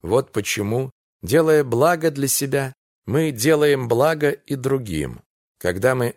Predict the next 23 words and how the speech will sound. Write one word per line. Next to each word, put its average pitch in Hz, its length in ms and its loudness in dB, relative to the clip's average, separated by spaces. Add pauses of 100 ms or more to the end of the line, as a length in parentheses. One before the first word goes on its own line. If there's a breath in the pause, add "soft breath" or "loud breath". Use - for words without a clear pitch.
находим 104 580 -2
дело, 110 400 0
дающее 98 640 -2
нам 92 240 -2
радость, 113 580 -4 (260)
доставляющее 143 1000 -2
удовольствие, 120 920 -2 (580)
плоды 135 300 0
нашего 160 440 0
труда 143 400 0
будут 143 460 -4 (100)
радовать 131 720 -2 (220)
и 117 80 -4
других 110 480 -4
людей. 76 500 -6 (260)
Так 175 380 -2
распространяется 127 1040 -2
любовь 104 480 0
и 104 40 -8
свет 117 460 -2
Бога 110 680 0
на 92 140 -4
земле. 71 580 -6